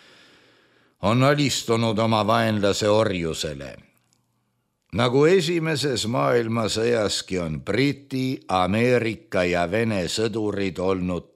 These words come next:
täideviijad, ent kes on selle sõja tõeline võitja? On need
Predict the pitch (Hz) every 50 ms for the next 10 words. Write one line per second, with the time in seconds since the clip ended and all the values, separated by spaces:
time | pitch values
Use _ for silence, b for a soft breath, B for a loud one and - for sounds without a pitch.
0 | - 104 104 107 101 87 80 73 65 80 80 80 73 69 80 85 82 78 73 71
1 | 69 69 71 67 67 64 64 - 85 98 107 104 85 - - _ - 135 139 131
2 | 101 - - - - - - - _ - 87 87 85 85 80 - 107 107 101 95
3 | 90 85 78 73 - - 107 107 107 98 87 78 76 73 - 104 110 113 107 95
4 | 85 78 76 78 76 78 78 76 71 69 90 117 123 110 - - - _ - 69
5 | 65 62 55 - - _ _ _ _ _ _ _ _ _ _ _ _ - 127 156
6 | 170 175 156 135 117 113 113 110 98 - -